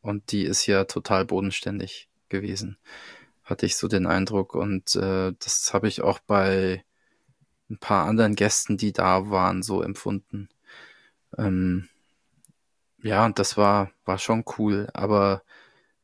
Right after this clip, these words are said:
ich muss echt sagen, dass diese ganzen,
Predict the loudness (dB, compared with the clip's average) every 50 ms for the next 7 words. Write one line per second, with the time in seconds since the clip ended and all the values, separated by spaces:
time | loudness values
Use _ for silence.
0 | _ _ _ _ _ -6 -4 -4 -4 -2 -4 -6 -6 -6 -2 0 2 4 4 4
1 | 2 0 0 0 0 -2 -2 -4 -4 -4 -2 0 0 2 2 2 2 4 2 2
2 | 2 2 0 0 0 0 0 -2 -2 -4 -6